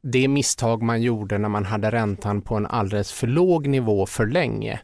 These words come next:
Eh, och att man nu då håller räntan på en alldeles för hög nivå för länge. Det finns ju en lagg i sånt här system. Det här är ju inte en, eh,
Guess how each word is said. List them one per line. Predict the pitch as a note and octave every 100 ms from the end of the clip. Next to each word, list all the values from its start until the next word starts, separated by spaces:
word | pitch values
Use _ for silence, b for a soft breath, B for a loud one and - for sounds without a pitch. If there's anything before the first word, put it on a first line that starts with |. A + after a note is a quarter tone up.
| B B B B _ D#3+
Eh, | A#2 G#2+ G#2
och | G2+ - A2
att | G2+
man | A#2 G#2+
nu | G#2+ G2+
då | G2 G2+ G2
håller | F#2+ A2 G2
räntan | G#2+ G#2 G2 G2 F#2+
på | G2+
en | F#2+
alldeles | F2 G2 G2 G2 G2+ -
för | G#2+
hög | - F3 F#3 C#3 G#2+
nivå | G2+ G2 - -
för | - -
länge. | G#2+ G#2+ - - - - B
Det | -
finns | - - F3+ F3 D#3
ju |
en | B2 A#2
lagg | C#3+ B2+ G#2
i | G#2
sånt | - G2+
här | A2
system. | G2 A2+ - - F#2
Det |
här | A#2+ C3+
är | C3
ju | B2
inte | A#2+ A#2
en, | G#2 G#2+
eh, | G#2 G2+